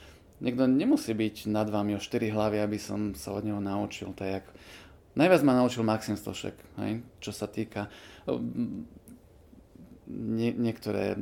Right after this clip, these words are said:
čo sa týka rád, ako niečo spraviť jednoduchšie, alebo čo robiť, čo nerobiť, a na to sa vykašli, to nemá zmysel, bla, bla. Ale, e, veľakrát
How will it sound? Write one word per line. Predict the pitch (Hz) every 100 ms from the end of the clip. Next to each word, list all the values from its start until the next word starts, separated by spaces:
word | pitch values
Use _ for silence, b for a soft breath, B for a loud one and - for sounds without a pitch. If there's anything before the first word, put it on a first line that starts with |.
| 107 - - - - -
čo | 113
sa | -
týka | - 117
rád, | 113 117 107 - - - -
ako | - - 107
niečo | 107 110 110 113
spraviť | - 113 107 107
jednoduchšie, | 113 117 117 - 113
alebo | 107 110 113
čo | 110 120
robiť, | 123 120 120
čo | - 120
nerobiť, | 123 117 110 110 110
a | 123
na | 120
to | 113 110
sa | 104
vykašli, | 107 104 104 107
to | -
nemá | 104 101
zmysel, | 101 110 110 104
bla, | 104
bla. | 101 95 B B B B B B B B -
Ale, | - 113 117 120
e, | 120 - B B B -
veľakrát | 113 117 127 156 160 160 160